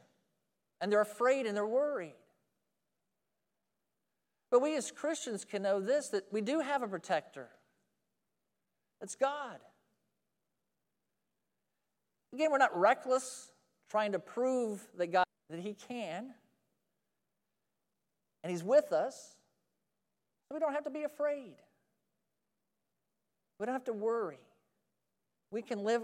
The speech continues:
our life with confidence in our God and trust in him. That's a much better way to live life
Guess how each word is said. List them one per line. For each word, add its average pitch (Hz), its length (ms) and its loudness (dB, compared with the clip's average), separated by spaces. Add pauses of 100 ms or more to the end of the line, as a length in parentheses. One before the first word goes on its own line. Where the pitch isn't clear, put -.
our 202 220 2
life 156 420 -4 (680)
with 170 180 -8
confidence 196 840 -8 (140)
in 170 100 -8
our 180 140 -2
God 170 460 -2 (440)
and 147 160 -16
trust 240 540 -8 (380)
in 185 100 -10
him. 190 320 -10 (1700)
That's - 180 -10
a 220 40 -4
much 214 460 -2
better 220 220 2
way 208 220 2
to 202 140 -6
live 202 280 2
life 170 400 -2